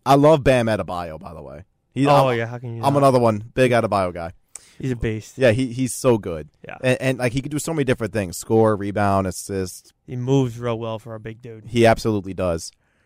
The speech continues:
Speaker 1: And then you have, um, but he's not Embiid.
Speaker 2: No, he's not Embiid.
Speaker 1: He, he's not. And, like,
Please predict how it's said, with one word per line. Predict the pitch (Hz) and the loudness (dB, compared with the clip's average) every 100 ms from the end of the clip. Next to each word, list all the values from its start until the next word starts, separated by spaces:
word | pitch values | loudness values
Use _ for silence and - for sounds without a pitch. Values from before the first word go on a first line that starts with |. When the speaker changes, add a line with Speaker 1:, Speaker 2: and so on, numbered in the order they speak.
| _ _ | _ _
Speaker 1:
And | - 120 | -14 -10
then | 135 170 | -8 -4
you | 160 | 2
have, | 156 143 127 | 4 6 6
um, | 120 117 110 104 104 _ _ - | 6 4 4 0 -6 _ _ 0
but | 147 | 2
he's | 127 | 4
not | 147 135 | 2 2
Embiid. | 107 95 - _ _ _ _ _ _ | 2 -2 -6 _ _ _ _ _ _
Speaker 2:
No, | 269 208 | -8 -8
he's | 156 | -8
not | 147 127 | -10 -10
Embiid. | 127 | -8
Speaker 1:
He, | 120 | -6
he's | 123 107 | -6 -4
not. | 113 87 - 113 | -2 -2 -6 -4
And, | 117 107 92 101 | -2 -4 -8 -4
like, | 104 98 | -4 -4